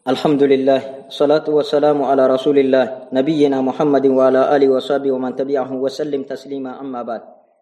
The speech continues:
الحمد لله، ولم كابسيسا حديث رسولك صلى الله عليه وسلم كسجرة.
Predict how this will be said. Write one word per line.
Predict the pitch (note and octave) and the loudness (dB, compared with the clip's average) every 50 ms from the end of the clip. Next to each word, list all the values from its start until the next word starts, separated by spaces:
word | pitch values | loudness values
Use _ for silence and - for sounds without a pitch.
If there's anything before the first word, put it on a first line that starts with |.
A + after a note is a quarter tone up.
| _ _ - | _ _ -16
الحمد | B2+ C3 - - D#3 C#3 C#3+ | -16 -14 -14 -14 -12 -8 -4
لله، | C#3+ C#3+ C#3 C3+ | -4 -4 -4 -4
ولم | B2 B2+ B2+ C3 B2 | -6 -6 -8 -10 -10
كابسيسا | A#2+ B2+ B2+ A#2+ - - C#3 - - C#3 C3 A#2+ - - B2 | -10 -10 -10 -10 -10 -12 -16 -12 -10 -10 -10 -10 -12 -14 -14
حديث | A#2+ C3 C#3 C3 - C#3 | -12 -12 -12 -12 -12 -12
رسولك | C3 A#2 - C#3 C3 A#2 - B2+ | -12 -12 -14 -14 -18 -16 -14 -14
صلى | A#2 - A#2+ A2+ A#2 | -14 -14 -16 -16 -16
الله | A#2 A2+ A#2 B2 A#2+ A2+ | -16 -14 -12 -12 -12 -10
عليه | A#2+ A2 A2+ A#2+ A#2+ B2+ B2+ | -10 -12 -10 -10 -12 -12 -14
وسلم | A#2+ B2 A#2 - - C3+ C3 A#2+ A#2 A#2 - | -14 -14 -14 -14 -12 -12 -12 -10 -12 -12 -14
كسجرة. | C#3 C3 - C#3+ C#3 D3 C#3 D3 D3+ | -16 -16 -14 -10 -10 -10 -8 -8 -10